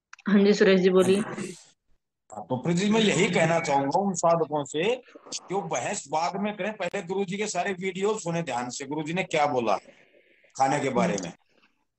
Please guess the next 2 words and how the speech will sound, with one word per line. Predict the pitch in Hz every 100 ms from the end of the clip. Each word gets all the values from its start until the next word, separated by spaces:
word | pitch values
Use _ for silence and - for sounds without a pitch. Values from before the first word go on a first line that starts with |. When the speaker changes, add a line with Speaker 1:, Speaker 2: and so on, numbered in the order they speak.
| _ _ _ _ _ _ _ _ _ - _ _ _ _ _ _ _ _ - - _ _ _ _ _ _ _ _ _
Speaker 1:
हाँ | 185 185
जी, | 180 190 208